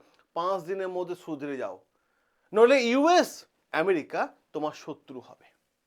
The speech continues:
ভাবুন, এটা ভাবতে পারছেন যে ইউএস ইউক্রেনকে সবসময় সাপোর্ট করছিল,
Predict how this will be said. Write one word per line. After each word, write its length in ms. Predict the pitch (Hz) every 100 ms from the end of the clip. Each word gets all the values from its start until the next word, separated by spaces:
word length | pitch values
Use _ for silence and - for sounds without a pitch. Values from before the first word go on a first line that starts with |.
| _ _ _ _ _ _ _
ভাবুন, 300 | 110 135 117 104 _ _ _ _ _ _ _ _ _ -
এটা 160 | 254 294
ভাবতে 360 | - 220 - 220
পারছেন 440 | 285 269 277 254 _ _ -
যে 300 | 147 285 285 -
ইউএস 680 | 214 247 254 190 262 294 - _ _
ইউক্রেনকে 600 | 214 254 247 277 277 277
সবসময় 760 | - - 214 - - 294 339 359
সাপোর্ট 420 | - 294 320 254
করছিল, 500 | 311 311 - 294